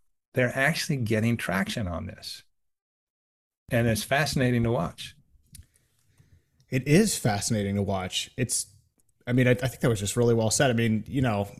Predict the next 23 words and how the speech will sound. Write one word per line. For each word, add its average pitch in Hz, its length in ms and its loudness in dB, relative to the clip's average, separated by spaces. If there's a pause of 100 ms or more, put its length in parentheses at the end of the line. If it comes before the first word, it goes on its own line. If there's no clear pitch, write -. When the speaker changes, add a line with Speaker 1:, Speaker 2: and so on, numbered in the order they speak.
(400)
Speaker 2:
when 127 140 2
you 151 100 4
were, 143 220 2 (100)
it's, 120 180 -6
when 127 120 6
you 131 80 6
were 120 80 4
just 113 160 2
saying 147 180 4
that, 107 100 2
I 101 40 0
was 101 160 0
thinking, 107 340 2
you 113 80 2
know, 101 140 2
also, 110 680 2
and 113 160 0
you, 104 80 0
you 113 180 4
have 110 100 4
mentioned 117 360 2
it, 92 160 -4
but 101 280 -2